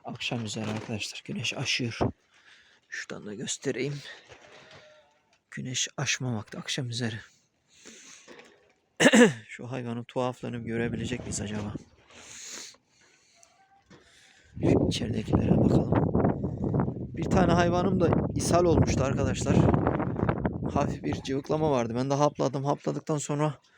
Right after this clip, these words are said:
daha kötü oldu şu hayvan arkadaşlar. Akbaş. Hayvan bayağı bir zorlandı.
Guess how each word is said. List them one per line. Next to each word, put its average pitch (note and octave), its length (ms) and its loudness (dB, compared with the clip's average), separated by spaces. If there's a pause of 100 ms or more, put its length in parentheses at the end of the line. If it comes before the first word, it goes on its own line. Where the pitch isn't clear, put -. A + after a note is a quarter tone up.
(380)
daha C#3 200 6
kötü A#2+ 260 -8
oldu G#2+ 140 -8
şu B2+ 200 -4
hayvan G#2+ 240 -4
arkadaşlar. G#2+ 500 -8
Akbaş. A#2+ 540 -6 (1900)
Hayvan C#3 400 -4
bayağı D3 280 4
bir A#2 40 -8
zorlandı. A2+ 540 -6